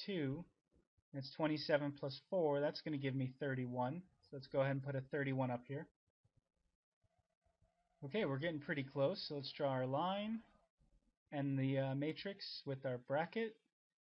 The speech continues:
And there you go. So let's take this matrix, put it over here, and let's start our next set of operations.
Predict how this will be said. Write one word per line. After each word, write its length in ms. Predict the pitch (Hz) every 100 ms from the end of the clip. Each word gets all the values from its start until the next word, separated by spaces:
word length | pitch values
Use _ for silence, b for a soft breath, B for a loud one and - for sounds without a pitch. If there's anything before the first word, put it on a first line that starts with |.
| _
And 80 | 131
there 100 | 143
you 60 | 180
go. 160 | 196
So 160 | - 143
let's 180 | 143 -
take 240 | 156 143
this 220 | 147 -
matrix, 400 | 147 151 220 -
put 160 | - 143
it 80 | 139
over 200 | 131 135
here, 200 | 151 208
and 100 | 196
let's 180 | 156
start 220 | - 147 151
our 100 | 147
next 360 | 147 143 -
set 160 | 156 143
of 100 | 135
operations. 840 | 131 135 127 120 - 147 156